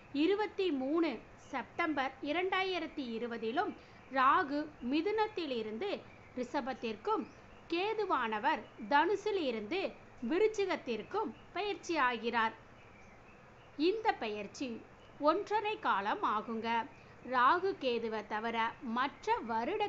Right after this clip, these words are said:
கிரகங்களான குரு, சனி இது எல்லாமே வச்சு தான் பலன்களை சொல்ல முடியும். இந்த பெயர்ச்சி ஒரு சில ராசிகளுக்கு ராகு ஒரு சில நல்ல பலனையும், கேதுவானவர் ஒரு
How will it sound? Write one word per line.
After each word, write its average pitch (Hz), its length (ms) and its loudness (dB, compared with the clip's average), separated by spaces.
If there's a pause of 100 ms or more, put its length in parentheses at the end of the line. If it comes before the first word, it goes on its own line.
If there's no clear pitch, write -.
(100)
கிரகங்களான 233 720 -2 (600)
குரு, 269 320 4 (260)
சனி 269 340 0 (280)
இது 262 140 -4 (120)
எல்லாமே 320 420 0 (120)
வச்சு 226 340 -6
தான் 254 160 2 (140)
பலன்களை 233 560 0 (160)
சொல்ல 226 200 -4 (140)
முடியும். 226 480 0 (540)
இந்த 453 180 4 (140)
பெயர்ச்சி 226 420 -2 (400)
ஒரு 427 160 4 (100)
சில 320 320 0
ராசிகளுக்கு 240 760 -4 (580)
ராகு 294 420 6 (340)
ஒரு 392 160 2 (120)
சில 254 260 -2 (240)
நல்ல 359 380 4
பலனையும், 208 580 -2 (460)
கேதுவானவர் 277 880 2 (220)
ஒரு 415 160 2